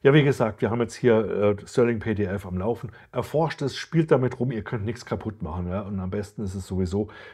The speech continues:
mit Kopien von Dateien zu arbeiten, dann macht auch garantiert nichts kaputt.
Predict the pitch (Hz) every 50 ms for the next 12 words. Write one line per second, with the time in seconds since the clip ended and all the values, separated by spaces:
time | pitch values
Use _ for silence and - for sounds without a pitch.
0 | - _ - 113 113 110 - - - - - - - 143 139 131 - - 117 104
1 | 101 95 92 95 - 92 95 95 95 92 - 107 - 90 92 - - 82 85 90
2 | - - 90 - - - - _ - 104 101 98 92 85 82 - - 85 78 -
3 | - - 76 78 80 78 - - 73 65 - - - - - - - - - -
4 | - 78 76 - -